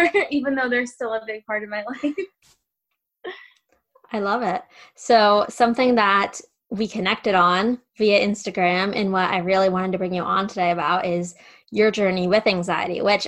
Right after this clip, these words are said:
Speaker 2: I assume has to do with that transition. You know, I'm, I'm sure it plays its part in the journey we're just discussing.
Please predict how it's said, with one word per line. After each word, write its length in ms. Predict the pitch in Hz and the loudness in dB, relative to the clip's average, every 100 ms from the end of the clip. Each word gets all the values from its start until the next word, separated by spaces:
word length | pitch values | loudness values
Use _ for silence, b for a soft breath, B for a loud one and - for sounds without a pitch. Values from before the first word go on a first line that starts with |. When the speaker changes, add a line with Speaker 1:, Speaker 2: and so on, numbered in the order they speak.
| - | 0
Speaker 2:
I 120 | 214 | 0
assume 520 | 208 - 254 277 294 | 0 2 4 4 2
has 240 | 277 233 | 0 0
to 100 | - | -2
do 160 | 214 208 | 0 2
with 140 | 208 | 2
that 180 | 202 175 | 0 -2
transition. 880 | - 196 190 196 208 208 196 196 196 - b b | 0 0 0 0 -2 -2 -2 -2 -4 -10 b b
You 80 | 240 | 4
know, 60 | |
I'm, 200 | 226 233 240 | 4 2 2
I'm 120 | 254 | 0
sure 200 | - 254 | 4 4
it 200 | 240 - - | 6 4 2
plays 260 | 233 208 | 2 4
its 140 | 208 190 | 0 -4
part 320 | - 196 190 | 0 2 4
in 240 | 190 185 180 _ _ | 2 -2 -4 _ _
the 340 | 190 180 175 180 _ _ _ _ - | -4 0 0 -4 _ _ _ _ 0
journey 380 | 214 196 196 | 2 4 2
we're 140 | 190 185 | 0 0
just 220 | 190 180 | -2 -4
discussing. 680 | 185 - 202 202 180 180 208 | -6 -2 -2 -2 -4 -2 -4